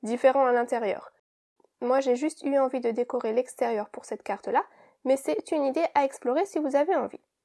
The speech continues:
Donc ensuite, j'ai simplement été coller les deux autres plumes, une de chaque côté. Alors là, la lumière, elle est un petit peu surexposée, je suis désolée. Et voilà, voilà donc ce que ça donne.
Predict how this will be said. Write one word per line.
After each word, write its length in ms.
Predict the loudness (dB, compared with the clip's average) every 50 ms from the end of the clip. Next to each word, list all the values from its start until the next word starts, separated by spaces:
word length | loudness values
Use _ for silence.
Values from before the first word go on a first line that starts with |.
| _ _ _ _ _ _ _ _ _ _ 0
Donc 180 | 0 2 4 4
ensuite, 340 | 2 2 2 -2 -6 -4 -4
j'ai 120 | -4 -4
simplement 520 | -2 -2 -4 -2 0 0 0 0 0 0
été 300 | 0 -2 -2 -4 -6 -8
coller 360 | -6 -6 -4 -4 -4 -4 -4 -6
les 220 | -4 -4 -4 -2
deux 240 | -2 -2 -2 -2 -4
autres 300 | -6 -8 -8 -12 -18 -20 _ _ _ _ _ _ -8
plumes, 440 | -4 -2 0 0 0 0 -2 -4 -6 _ -4
une 280 | -2 0 0 0 -2 -2 -2
de 120 | -2 -4
chaque 280 | -2 -4 -6 -6 -6 -8
côté. 340 | -8 -8 -6 -4 -6 -6 -6 -10 _ _ _ _ _ _ _ _ _ _ _
Alors 200 | -6 -6 -4 -2
là, 120 | 0 0 0
la 100 | 0 0
lumière, 300 | -2 -2 -2 -4 -4 -4
elle 100 | -4 -4
est 40 |
un 80 | -6 -6
petit 140 | -8 -12 -12
peu 140 | _ -12 -12
surexposée, 680 | -8 -8 -6 -6 -6 -6 -8 -8 -10 -8 -6 -6 -6
je 40 | -8
suis 160 | -8 -12 -10
désolée. 480 | -8 -8 -4 -2 -2 0 0 0 -2 -4 -6 _ _ _ _ _ _ _ _ _ _ _ _ _ _ _ _ _ _ _ _ _ _ _ _ _ _ _ _ _ _ _ _ _ _ -6
Et 60 | -2
voilà, 260 | 0 0 0 -2 -4 -8 -14 _ _
voilà 400 | -6 0 2 4 4 4 2 2
donc 220 | 0 -2 -4 -4 -8
ce 160 | -8 -8 -6
que 160 | -6 -4 -4
ça 160 | -4 -4 -4
donne. 180 | -4 -6 -10